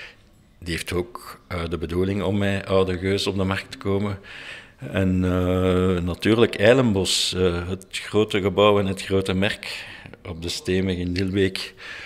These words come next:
Schepdaal, eh, dat komt ook terug. Dus er zijn allerlei zaken, eh, het is een heel positieve richting aan het uitgaan. Er komt heel veel bij en wat dat vooral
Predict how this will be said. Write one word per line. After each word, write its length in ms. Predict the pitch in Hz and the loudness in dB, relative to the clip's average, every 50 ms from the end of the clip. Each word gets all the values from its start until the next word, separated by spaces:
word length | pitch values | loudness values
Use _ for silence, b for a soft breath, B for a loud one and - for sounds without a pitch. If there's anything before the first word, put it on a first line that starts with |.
| B B B | B B B
Schepdaal, 720 | B - - - 95 95 95 101 95 95 98 98 95 95 - | B -4 0 0 0 2 2 2 2 2 2 2 0 -2 -2
eh, 320 | 98 90 87 87 87 85 85 85 85 85 82 - - | -2 -2 0 0 0 0 -2 -2 -4 -4 -6 -8 -4
dat 160 | - - 101 - | -2 -2 -2 0
komt 280 | - 110 113 107 98 | 0 -2 0 2 2
ook 180 | 120 139 139 - | 2 2 2 0
terug. 440 | - - 90 - - - - - - B B B B B B B B | -4 -6 -4 -4 -4 -6 -8 -8 -12 B B B B B B B B
Dus 240 | - 107 98 95 | 2 2 4 4
er 120 | 101 98 - | 4 4 6
zijn 340 | 107 101 98 95 - - - | 6 6 4 4 0 -2 2
allerlei 540 | 104 113 120 113 113 113 113 110 107 107 | 4 6 6 6 6 6 6 6 4 2
zaken, 600 | 101 95 101 113 117 110 - 120 107 107 101 101 92 - - | 2 2 4 6 6 6 4 2 0 0 -2 -4 -6 -8 -4
eh, 560 | - 98 95 95 95 92 92 92 92 90 87 90 87 90 B B 95 92 - - - - - - - - - - - - - _ | -2 0 2 2 2 2 0 0 -2 -2 -4 -6 -8 -12 B B -16 -16 -18 -20 -20 -20 -20 -20 -20 -20 -20 -20 -20 -20 -20 _
het 120 | - - | -10 -8
is 220 | 95 85 - - 87 | -4 -4 -4 -4 -4
een 180 | 87 90 85 | -4 -4 -6
heel 240 | 80 90 101 104 101 | -4 0 0 0 0
positieve 540 | - 120 120 95 95 90 - 107 101 87 95 | 0 0 -2 -2 -4 -4 -2 0 0 0 0
richting 360 | 98 101 - - 107 104 101 | -2 -4 -4 -4 -4 -2 -2
aan 80 | 95 92 | -2 -2
het 100 | 85 92 | -2 -2
uitgaan. 420 | 85 82 - - 90 85 90 90 | -2 -2 -2 -4 -4 -4 -4 -4
Er 100 | 87 - | -6 -6
komt 260 | - 90 87 85 - | -6 -6 -6 -4 0
heel 200 | - 95 104 104 | 2 4 4 4
veel 280 | 101 101 92 92 90 85 87 90 | 4 2 0 0 0 -2 -4 -2
bij 260 | 90 92 92 95 - | 2 4 4 4 4
en 120 | - 107 95 | 2 -2 -2
wat 140 | 92 90 - | -2 0 0
dat 120 | 98 - | -2 -2
vooral 480 | - 87 82 90 95 98 95 - - | -2 -2 0 2 2 2 2 0 -4